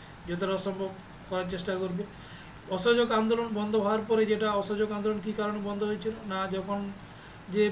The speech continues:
পুলিশ ফাঁড়িতে আগুন লাগিয়ে দেওয়া হয়েছিল উনিশশো বাইশ, যেটা হচ্ছে যে উত্তরপ্রদেশের গোরখপুর জেলার চৌরিচৌরা গ্রামে যেটা পুলিশ ফাঁড়ি ছিল, সেখানে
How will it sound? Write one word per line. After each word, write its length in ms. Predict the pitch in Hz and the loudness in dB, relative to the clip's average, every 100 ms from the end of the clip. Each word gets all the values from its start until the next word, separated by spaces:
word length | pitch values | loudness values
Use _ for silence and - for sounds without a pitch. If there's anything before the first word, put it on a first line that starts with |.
| 208 | 2
পুলিশ 200 | 208 233 - | -2 0 2
ফাঁড়িতে 260 | 226 220 202 | 4 4 2
আগুন 180 | 190 220 208 | 2 2 2
লাগিয়ে 200 | 196 190 | 2 2
দেওয়া 140 | 190 | 2
হয়েছিল 200 | 180 196 185 | 2 0 -2
উনিশশো 280 | 190 180 208 180 | -2 -2 -2 0
বাইশ, 260 | 175 185 175 - - - - | 0 0 -2 -8 -16 -18 -12
যেটা 180 | 175 175 180 | -6 -2 -2
হচ্ছে 200 | 180 196 190 | 0 0 0
যে 80 | 185 185 - - 190 | 0 -6 -14 -10 -6
উত্তরপ্রদেশের 540 | 180 214 214 214 240 208 | 2 4 6 4 4 2
গোরখপুর 380 | 190 202 196 220 214 | 4 4 2 2 4
জেলার 220 | 214 208 | 2 2
চৌরিচৌরা 480 | 226 226 220 208 175 151 | 4 4 4 2 2 -2
গ্রামে 280 | 139 131 - - - - - | -4 -6 -12 -16 -18 -10 -4
যেটা 180 | 185 180 | -2 -2
পুলিশ 200 | 202 208 - | 0 -2 0
ফাঁড়ি 200 | 202 208 180 | 2 2 2
ছিল, 100 | 220 233 - - - - - | 0 -2 -10 -18 -18 -14 -6
সেখানে 240 | 185 202 | -2 0